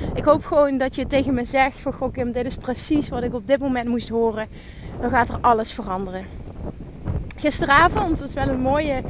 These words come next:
ehm, ik neem deze op, ehm, nou ja, naar aanleiding van, van dingen die ik meeneem, meemaak, deze, dus deze podcast is daar weer een voorbeeld van. En, eh, gisteravond,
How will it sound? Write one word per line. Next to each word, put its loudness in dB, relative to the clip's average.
ehm, 6
ik 2
neem 8
deze 0
op, 0
ehm, -2
nou 2
ja, 6
naar 2
aanleiding 4
van, -2
van -2
dingen -2
die -4
ik -4
meeneem, 0
meemaak, 8
deze, 2
dus -4
deze 0
podcast -2
is -6
daar 0
weer 0
een 0
voorbeeld -2
van. 0
En, 0
eh, -2
gisteravond, 0